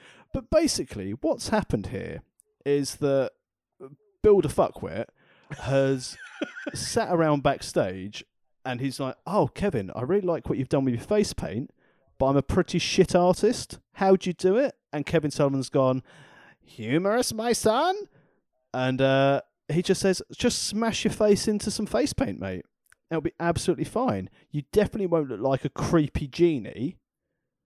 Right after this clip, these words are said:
Speaker 1: that's likely to be in Britress." <laughs>
Speaker 2: He's Autobot Kevin Sullivan.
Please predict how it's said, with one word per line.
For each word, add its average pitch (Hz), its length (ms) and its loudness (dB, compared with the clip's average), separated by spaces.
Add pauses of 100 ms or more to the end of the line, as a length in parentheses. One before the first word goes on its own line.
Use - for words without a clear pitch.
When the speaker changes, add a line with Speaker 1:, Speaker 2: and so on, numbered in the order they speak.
(460)
Speaker 1:
that's 147 220 0
likely 160 540 2
to - 100 -8
be 170 180 2
in 180 140 0
Britress." 123 720 0 (300)
<laughs> - 320 -8
Speaker 2:
He's 165 460 2 (120)
Autobot 131 640 4
Kevin 123 260 0
Sullivan. 98 420 0